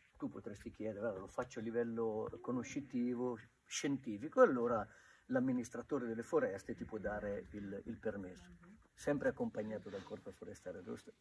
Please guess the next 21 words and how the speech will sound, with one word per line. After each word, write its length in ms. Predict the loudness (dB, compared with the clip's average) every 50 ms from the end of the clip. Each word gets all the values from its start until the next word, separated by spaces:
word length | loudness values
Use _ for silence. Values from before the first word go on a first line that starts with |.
| _ -8
carabinieri 840 | -2 2 2 2 4 2 0 0 -2 -4 -4 -2 -4 -4 -4 -6 -10 -14 _ _ _ _
forestali, 760 | -10 -6 -4 -4 -4 -4 -4 0 2 2 2 2 0 -2 -4 -8 -12 -20 -20 -20 -20 -20 -20 _ _ _ -20 -20 _ _ -20 -20 -20 _ _ _ _ -18 -16 -4 0 2
ma 140 | 2 2 2
la, 420 | 2 4 6 8 8 8 6 4 0 -6 -6 -4 -2 -2 0 2
la 120 | 4 4
motivazione 800 | 4 4 2 0 0 0 0 -2 -2 -2 2 2 2 2 2 -2 -4
di, 140 | -8 -8 -10 -14 _ _ _
dell'appellativo 1000 | -4 0 2 2 2 0 0 0 0 0 0 0 -2 0 2 2 2 2 0 -2
de-, 400 | -2 0 0 2 2 2 0 0
del, 380 | 0 0 2 2 2 2 2 2 0 -4 -8 -10 -12 -12 -10
del, 480 | -4 0 0 2 2 2 2 2 0 0
mm, 220 | -2 -2 -4 -4 -2
patrimonio 420 | 0 0 0 0 2 0 2 2 2
dell'umanità 520 | 2 4 4 2 2 0 0 0 0 0
è 80 | 0 0
data 220 | 0 0 0 0 0
non 200 | 2 2 2 2
solo 300 | 2 2 0 0 0 -2
dalla, 440 | -2 -2 0 0 0 0 -2 -2 -4 _ _ _ _
da 320 | -20 -18 -10 -4 -4 -2
quell'appezzamento, 880 | 0 2 2 2 2 0 -4 -6 -4 -4 -4 -4 -4 -6 -8 -12 -16